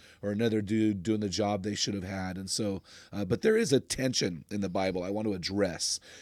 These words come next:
because a lot of times what happens is we view humility as synonymous with anonymity. Now, I don't know if you know this deal, but for the last two years, I've journaled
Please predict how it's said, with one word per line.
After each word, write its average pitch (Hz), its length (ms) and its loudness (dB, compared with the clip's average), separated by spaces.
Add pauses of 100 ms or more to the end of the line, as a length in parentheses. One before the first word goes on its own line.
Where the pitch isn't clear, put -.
(140)
because 113 480 4
a 101 60 -4
lot 107 280 4
of 117 60 2
times 113 280 -2
what 107 140 0
happens 101 540 -4
is 92 340 -2 (720)
we 120 300 8
view 117 480 6 (120)
humility 117 1120 6 (300)
as 104 160 2
synonymous 110 760 2
with 104 200 0 (100)
anonymity. 104 800 0 (920)
Now, 107 240 4
I 98 60 -2
don't 131 120 4
know 147 60 4
if - 80 0
you 123 80 0
know 113 80 2
this 104 160 0
deal, 101 160 2
but 98 120 -4
for 101 100 -6
the 95 60 -2
last 110 320 0
two 147 220 0
years, 110 480 4 (640)
I've 104 260 4
journaled 101 600 4